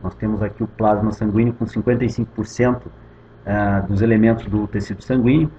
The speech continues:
O plasma sanguíneo é a parte líquida do sangue, dá a viscosidade suficiente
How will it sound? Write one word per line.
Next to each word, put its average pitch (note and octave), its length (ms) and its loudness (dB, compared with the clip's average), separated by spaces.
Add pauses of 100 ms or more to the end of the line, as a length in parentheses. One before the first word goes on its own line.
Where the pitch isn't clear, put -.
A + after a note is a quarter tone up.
(160)
O - 40 -20
plasma C3+ 320 4
sanguíneo C#3+ 560 2
é A#2 100 0
a A#2 80 0
parte A2 380 -2
líquida D#3 420 2
do - 100 -4
sangue, D3+ 380 -2
dá A#2 160 4
a A#2 60 4
viscosidade B2+ 760 0
suficiente D#3 680 -4